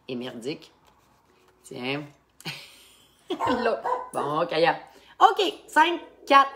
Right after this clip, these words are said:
trois, deux, un. J'ai vraiment, là, si on jouait avec de l'argent ce soir, euh, la banque, elle serait contente. C'est un vin qui est spécial au nez.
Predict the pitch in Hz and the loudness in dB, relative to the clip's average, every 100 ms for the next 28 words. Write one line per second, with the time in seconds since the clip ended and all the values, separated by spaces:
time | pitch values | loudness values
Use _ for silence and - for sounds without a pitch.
0 | - - 226 254 247 - - 165 202 208 | -12 -2 6 6 6 -6 -18 4 6 6
1 | - 226 254 220 208 226 254 269 403 381 | 2 0 0 -2 2 4 6 6 6 4
2 | 370 359 - - - 285 254 269 285 254 | 4 0 -10 -6 0 2 2 2 2 0
3 | 208 214 - 262 359 277 - 247 269 392 | 2 2 4 0 0 -4 -2 0 0 -2
4 | - - - _ 165 180 180 180 170 202 | -8 -18 -20 _ -2 2 4 4 4 2
5 | 247 202 196 185 165 147 170 - - _ | 2 -4 -4 -2 -2 -2 -4 -6 -20 _
6 | _ - - - - 220 214 247 240 302 | _ -12 -12 -16 -2 -2 2 2 2 -2
7 | 480 - 208 - 349 302 - 294 330 285 | -4 -8 -8 -8 -8 -8 -4 -4 -2 -2
8 | 175 165 180 214 | -2 -2 -4 -6